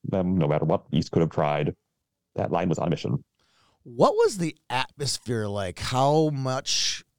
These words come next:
Speaker 2: fan support did the Huskies have compared to Duluth East?
Speaker 1: They, I mean, it was probably a fifth or a sixth.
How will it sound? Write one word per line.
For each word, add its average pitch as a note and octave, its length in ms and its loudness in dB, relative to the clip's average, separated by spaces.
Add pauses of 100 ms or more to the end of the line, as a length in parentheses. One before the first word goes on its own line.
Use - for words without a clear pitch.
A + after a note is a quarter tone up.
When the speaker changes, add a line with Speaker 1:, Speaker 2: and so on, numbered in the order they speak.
Speaker 2:
fan A#2+ 360 0
support G#2+ 440 -4 (140)
did G#2+ 160 -4
the F#2+ 60 0
Huskies G2 400 -4
have F2+ 260 -4
compared F2+ 440 -4
to F2+ 100 -6
Duluth E2 400 -8
East? E2 200 -8
Speaker 1:
They, D#4 300 2 (500)
I C#3+ 60 2
mean, G2 400 4 (320)
it E2+ 200 -2
was D2 180 0
probably D2 460 0
a D2 60 0
fifth - 500 -4
or D#2 200 4
a - 60 0
sixth. - 480 -4